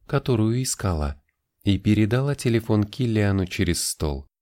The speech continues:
«Это результаты теста на I Q Хантера со времён, когда он переехал в Тодос-Сантос»,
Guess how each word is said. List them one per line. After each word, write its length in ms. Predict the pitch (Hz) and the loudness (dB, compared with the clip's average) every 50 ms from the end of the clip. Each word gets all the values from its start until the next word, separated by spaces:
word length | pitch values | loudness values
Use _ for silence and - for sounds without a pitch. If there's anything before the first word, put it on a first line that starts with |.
| _ _ _ _ _ _ _ _ _ _ _ _ _ _ _ - | _ _ _ _ _ _ _ _ _ _ _ _ _ _ _ -2
«Это 360 | - 127 131 131 - 139 139 | 2 2 2 4 4 4 4
результаты 680 | 139 139 127 127 147 143 - - 185 185 180 - 123 | 6 4 2 2 0 0 0 0 0 0 2 2 0
теста 400 | - - 147 147 - - - 139 | 2 2 0 0 0 0 0 2
на 280 | 135 135 135 131 131 135 | 2 4 4 4 4 2
I 60 | 135 | 2
Q 240 | 135 - 139 139 135 | 0 -2 -2 -2 -2
Хантера 520 | - - - 160 151 139 - 151 139 143 139 | -2 0 0 0 0 0 2 2 2 2 2
со 220 | - - 143 131 | 0 0 0 2
времён, 440 | 123 135 135 139 147 156 156 143 135 - _ _ _ _ - | 2 2 2 4 4 2 2 0 -2 -8 _ _ _ _ 0
когда 320 | - 151 143 147 165 165 | 2 2 4 4 4 4
он 160 | 165 160 156 | 4 4 2
переехал 580 | - - 165 160 165 170 160 156 143 - - 151 | 2 2 4 4 6 4 4 4 2 2 0 -2
в 120 | 143 - | -2 -2
Тодос-Сантос», 880 | - - 160 139 160 156 - - - 156 92 76 - 90 87 - - - | 0 0 2 2 2 2 2 2 2 2 2 2 2 0 0 0 -2 -6